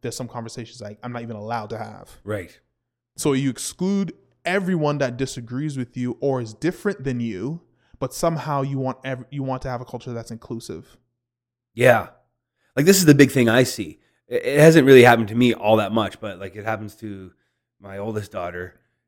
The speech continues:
Speaker 2: um, with her friends and the way that they communicate, especially through, um,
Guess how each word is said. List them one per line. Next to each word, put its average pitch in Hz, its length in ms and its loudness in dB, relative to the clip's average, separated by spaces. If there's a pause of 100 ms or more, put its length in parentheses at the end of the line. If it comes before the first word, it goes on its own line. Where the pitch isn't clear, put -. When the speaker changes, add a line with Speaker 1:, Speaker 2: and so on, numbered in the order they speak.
(160)
Speaker 2:
um, 87 420 -20
with 101 180 -20
her 101 120 -12
friends 90 360 -16
and 90 140 -20
the 90 60 -20
way 92 160 -10
that 92 160 -14
they 98 100 -14
communicate, 92 540 -20
especially 95 400 -18
through, 92 400 -20 (140)
um, 82 480 -20